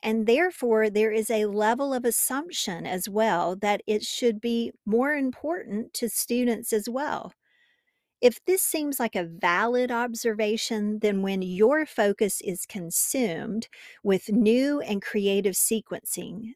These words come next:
then what do you think the students will perceive as being the most important aspect of the yoga practice?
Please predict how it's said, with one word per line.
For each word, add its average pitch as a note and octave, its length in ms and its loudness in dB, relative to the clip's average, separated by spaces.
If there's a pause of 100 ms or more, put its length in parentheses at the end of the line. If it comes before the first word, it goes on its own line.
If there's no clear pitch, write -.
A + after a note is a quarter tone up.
(120)
then A3+ 300 -2
what C#4+ 160 -2
do F4+ 180 4
you F#4 100 2
think - 500 0
the G3+ 100 -4
students - 800 -4
will F#3+ 160 -4
perceive F#3 720 -4
as F3+ 260 -6
being F#3+ 440 -2
the F#3 120 -2
most F#3 720 -2 (560)
important G3+ 800 -4
aspect F3 760 -4
of F3 300 -10
the F#3+ 80 -2
yoga A3+ 340 2
practice? - 680 -8